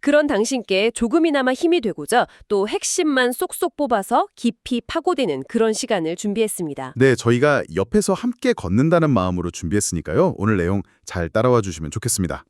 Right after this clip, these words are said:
Speaker 1: 아, 그리고 시작하기 전에 그 요청 주셨던 거요. 스킨 이거 한글로 어떻게 쓰냐고 물어보셨는데, 네, 스킨이라고 쓰는 게 맞습니다. 시옷,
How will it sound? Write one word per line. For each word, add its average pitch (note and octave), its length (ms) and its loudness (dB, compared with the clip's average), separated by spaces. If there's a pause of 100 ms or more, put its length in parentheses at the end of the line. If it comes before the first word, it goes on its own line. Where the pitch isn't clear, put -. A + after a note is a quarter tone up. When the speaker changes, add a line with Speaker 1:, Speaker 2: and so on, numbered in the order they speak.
Speaker 1:
아, G3+ 260 -2
그리고 G#3 220 -2
시작하기 E4 480 0
전에 A3 420 2
그 G3 260 -4
요청 A#3 360 2
주셨던 G#3+ 500 -2
거요. C#3 320 -8
스킨 E4+ 500 0
이거 F#3+ 280 2
한글로 F#4+ 420 2
어떻게 A3+ 300 -2
쓰냐고 A#3 400 0
물어보셨는데, F#3 920 0 (400)
네, E3+ 160 2
스킨이라고 G#3 840 0
쓰는 C#4+ 340 -2
게 C4 80 2
맞습니다. D3+ 720 -2
시옷, F4 440 0